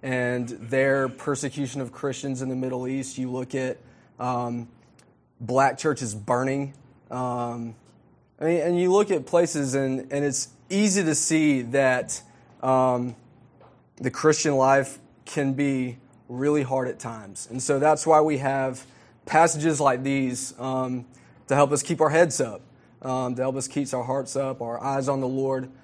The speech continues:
and faithful to the end. So I'm gonna read it, and then we're gonna pray. Um, Peter writes, "Dear friends, when the fiery ordeal arises among you to test you, don't be surprised by it, as if something unusual were happening to you.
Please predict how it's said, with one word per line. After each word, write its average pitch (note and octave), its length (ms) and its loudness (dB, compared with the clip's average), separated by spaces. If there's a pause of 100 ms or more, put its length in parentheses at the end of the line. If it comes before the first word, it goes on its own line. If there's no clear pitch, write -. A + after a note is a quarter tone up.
(160)
and B2+ 160 -8
faithful C3+ 380 -2
to B2 160 -6
the B2+ 160 -4
end. B2+ 200 -6
So B2+ 220 -6
I'm B2+ 80 -8
gonna C3 140 -4
read D#3+ 200 4
it, F#3 160 0
and B2+ 80 -8
then C#3 80 -2
we're C3+ 100 0
gonna C3 120 -4
pray. A2+ 400 -8 (400)
Um, A#2+ 420 -6 (760)
Peter D#3 280 8
writes, C3 560 4 (560)
"Dear F3 240 8
friends, C3+ 720 2 (240)
when D3+ 200 2
the C3+ 120 4
fiery F3+ 540 10
ordeal D#3 600 6
arises C#3 540 4
among C3+ 320 0
you C3+ 140 0
to C3 160 -6
test C3 400 -4
you, A#2+ 200 -6 (500)
don't E3+ 220 10
be G3 120 2
surprised F3 600 4
by B2 260 -4
it, G#2 100 -14 (500)
as C#3 160 4
if D3 80 2
something E3 460 4
unusual D3+ 640 0
were C3+ 140 2
happening C3+ 460 -4
to B2+ 140 -8
you. A2 300 -12